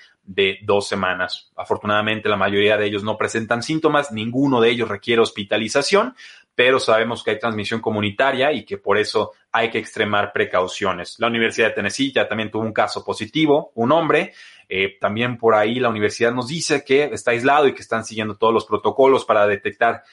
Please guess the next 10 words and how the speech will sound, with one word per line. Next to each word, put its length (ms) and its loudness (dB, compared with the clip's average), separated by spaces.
los 220 -2
posibles, 680 2
eh, 260 -8
contactos, 640 -2
¿no?, 140 -4
que 80 -2
haya 160 2
tenido 340 -2
esta 540 0
persona. 560 -2